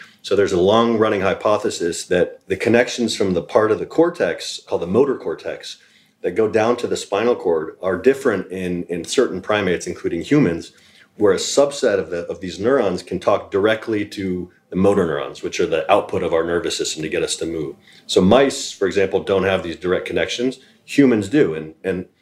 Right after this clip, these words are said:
the hypothesis is that direct connection gives you precise control over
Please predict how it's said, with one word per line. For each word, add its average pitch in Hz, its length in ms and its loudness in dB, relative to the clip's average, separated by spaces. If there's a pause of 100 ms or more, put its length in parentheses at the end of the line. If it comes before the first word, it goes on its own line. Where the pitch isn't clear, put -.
(120)
the 78 120 -2
hypothesis 107 680 0
is 90 200 -6
that 98 260 -2
direct 98 300 -2
connection 98 480 -4
gives 82 180 -10
you 85 80 -10
precise 85 400 -4
control 87 420 -4
over 78 320 -8